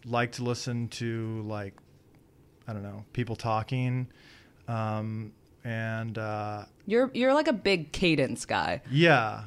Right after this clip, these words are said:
Speaker 1: I like to just, I like to listen to people talk. Um, but I do like rap mixtapes.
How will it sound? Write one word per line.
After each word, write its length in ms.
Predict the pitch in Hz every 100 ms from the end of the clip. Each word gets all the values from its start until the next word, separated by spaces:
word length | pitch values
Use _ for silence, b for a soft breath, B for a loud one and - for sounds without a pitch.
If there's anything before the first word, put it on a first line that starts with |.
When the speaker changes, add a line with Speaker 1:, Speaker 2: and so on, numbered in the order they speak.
| 104
Speaker 1:
I 80 | 127
like 260 | 139 147 143
to 120 | 131
just, 320 | 120 120 - - b b -
I 60 | 120
like 160 | 123 117
to 80 |
listen 260 | 123 120 123
to 60 | 110
people 240 | 120 104
talk. 480 | 101 107 107 107 - B B B B B B -
Um, 460 | 123 123 120 117 - 117 110
but 400 | 147 151 147 - -
I 120 | 135
do 500 | 120 - 143 208 233
like 640 | 196 131 135 139 139 - _ b b b b _ _ _ _ - - -
rap 500 | 110 123 135 143 -
mixtapes. 960 | 117 120 143 - - 107 98 - -